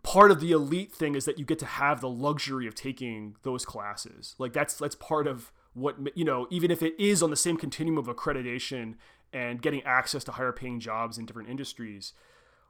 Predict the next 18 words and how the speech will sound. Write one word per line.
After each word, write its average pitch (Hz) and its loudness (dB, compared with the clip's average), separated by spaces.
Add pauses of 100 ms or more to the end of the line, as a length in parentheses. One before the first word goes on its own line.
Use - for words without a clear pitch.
what, 151 2
one 180 4
of 170 4
the 160 4
things 165 0
that 139 -2
marks 143 0
the 120 -14
difference 156 0
between 117 4
elite 139 -4
and, 123 -6
and, 135 -6
and 139 -6
sort 139 -8
of 120 -6
more 127 -4
accessible 120 -6